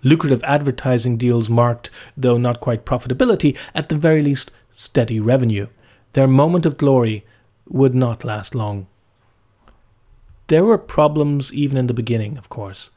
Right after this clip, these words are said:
Negotiating publication schedules among editors and publishers at nationally syndicated magazines proved difficult. There were some executives who had a not unfounded fear that their digital play would cannibalize their print business.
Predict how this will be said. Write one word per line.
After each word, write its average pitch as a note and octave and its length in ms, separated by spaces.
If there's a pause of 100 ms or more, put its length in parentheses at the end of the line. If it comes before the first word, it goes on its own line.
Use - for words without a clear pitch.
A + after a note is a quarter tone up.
(280)
Negotiating C#3 680
publication C3 640
schedules A#2 640
among A2+ 340
editors B2+ 580
and A2+ 140
publishers B2+ 540
at A2 160
nationally D3 560
syndicated C3 640
magazines C3+ 640
proved A#2+ 580
difficult. A2+ 520 (680)
There D3 160
were C3 60
some D#3+ 260
executives C3 560 (420)
who C#3+ 200
had C#3 180
a C3+ 120
not G3 360
unfounded D3 600
fear E3+ 360 (260)
that D3 180
their C#3 160
digital D#3 480
play B2 320
would B2+ 320
cannibalize A#2+ 720
their B2 120
print B2 420
business. C#3+ 500